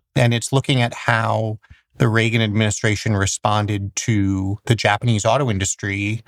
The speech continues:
and the rate at which it was overtaking the American auto industry in the early eighties.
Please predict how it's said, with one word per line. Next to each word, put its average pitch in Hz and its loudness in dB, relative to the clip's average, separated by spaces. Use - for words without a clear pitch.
and 101 0
the 101 0
rate 110 2
at 113 0
which 107 0
it 131 -2
was 104 -2
overtaking 107 0
the 123 2
American 143 0
auto 104 2
industry 104 -2
in 101 0
the 101 0
early 101 0
eighties. 131 -2